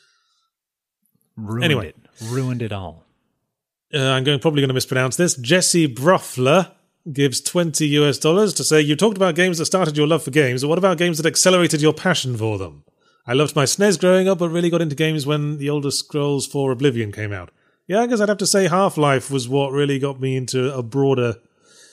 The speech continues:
Speaker 2: gaming sphere, because up to then I'd mainly just played point-and-click adventure games whenever they came out, and it was
Speaker 1: Mm.
Speaker 2: then that I realised that narrative games could be an exciting thing.
Speaker 1: Mm.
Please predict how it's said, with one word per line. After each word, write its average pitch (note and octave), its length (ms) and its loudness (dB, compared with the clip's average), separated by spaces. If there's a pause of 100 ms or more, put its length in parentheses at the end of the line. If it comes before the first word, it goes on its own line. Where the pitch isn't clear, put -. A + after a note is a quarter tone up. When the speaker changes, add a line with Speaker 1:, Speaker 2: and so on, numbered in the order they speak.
(400)
Speaker 2:
gaming C3+ 380 2
sphere, E3 500 2
because C#3 260 -2
up D#3+ 160 -2
to D3 100 0
then D#3 260 2
I'd C#3 340 -2
mainly C#3+ 300 -2
just B2+ 240 -4
played B2+ 380 0
point-and-click A#2+ 380 -4
adventure A2+ 340 -6
games G#2 360 -6
whenever G#2 240 -6
they G#2 140 -6
came G#2+ 280 -8
out, A2 260 -8 (100)
and B2+ 140 -8
it B2+ 60 -6
was B2 260 -4
Speaker 1:
Mm. B2 100 -6
Speaker 2:
then G#3+ 280 0
that F#3 100 0
I F#3 100 0
realised F3 680 0
that D#3+ 200 -2
narrative D3+ 540 0
games D3 460 0
could B2+ 180 -6
be B2+ 160 0
an A#2 80 -2
exciting C#3 680 -4
thing. A2+ 400 -6
Speaker 1:
Mm. B2 600 -10